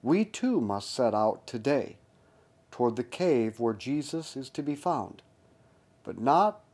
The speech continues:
to a cave in Bethlehem. Jesus is to be found in the cave of our soul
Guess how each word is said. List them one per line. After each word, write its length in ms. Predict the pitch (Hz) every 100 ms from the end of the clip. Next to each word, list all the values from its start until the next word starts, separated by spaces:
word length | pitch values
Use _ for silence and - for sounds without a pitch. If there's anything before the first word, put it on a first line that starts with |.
| _ _ _ _ _ _ _
to 120 | -
a 60 | 175
cave 360 | - 147 139 135
in 140 | 131
Bethlehem. 640 | 127 131 - 92 87 85 - _ _ _ _ _ _ _ _ _ _
Jesus 640 | 98 127 196 214 233 220 214
is 100 | 185
to 140 | 190
be 120 | 180
found 540 | 170 - 160 156 160 160 _ _ _
in 140 | 113 110
the 80 |
cave 500 | 113 - 143 139 135
of 140 | 123 104
our 160 | 101
soul 480 | 98 - - 175 90